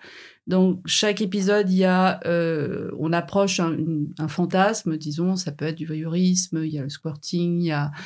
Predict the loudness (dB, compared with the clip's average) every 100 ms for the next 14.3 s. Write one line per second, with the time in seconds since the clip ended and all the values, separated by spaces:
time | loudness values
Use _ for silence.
0 | -16 -20 -18 -2 2 4 2 0 2 2
1 | 2 0 0 2 2 2 2 0 0 0
2 | -2 -6 -14 -20 _ -2 0 0 -4 _
3 | -4 -2 -2 0 2 2 2 -2 -2 0
4 | 0 2 2 2 0 -2 -8 _ 0 4
5 | 4 4 2 0 -2 -6 -10 _ _ _
6 | _ 0 2 4 2 2 2 2 2 2
7 | 2 2 2 2 4 0 0 0 0 0
8 | -2 -2 0 -4 _ _ _ -2 0 2
9 | 2 2 2 0 2 2 4 0 -2 -2
10 | -2 -4 _ _ _ _ 0 0 0 -2
11 | 0 2 2 -2 -2 -2 -4 -4 -14 _
12 | -8 -2 0 2 2 2 0 -2 -6 _
13 | _ _ _ _ _ _ -2 2 2 2
14 | 0 0 -2